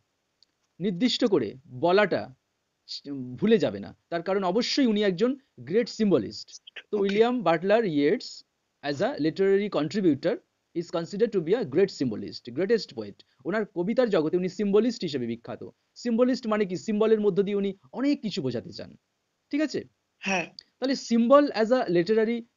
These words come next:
Speaker 1: technique devised by William Butler Yeats in the Lake Isle of Innisfree, right?
Speaker 2: ইয়া।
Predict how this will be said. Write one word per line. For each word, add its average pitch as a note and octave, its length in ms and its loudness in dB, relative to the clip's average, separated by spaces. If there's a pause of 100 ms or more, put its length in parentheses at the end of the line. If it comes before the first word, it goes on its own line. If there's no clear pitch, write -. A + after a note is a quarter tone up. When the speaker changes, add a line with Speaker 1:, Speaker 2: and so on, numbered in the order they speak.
Speaker 1:
technique G#3 360 -2
devised F3 400 2
by G#3 140 2
William G#3 280 2
Butler F#3 300 2
Yeats F#3 280 2 (140)
in D#3+ 140 -6
the D#3+ 40 0
Lake D#3+ 300 0
Isle D#3 180 0
of D3+ 100 -6
Innisfree, D#3+ 400 -10
right? A3+ 220 -2 (480)
Speaker 2:
ইয়া। F3+ 220 -2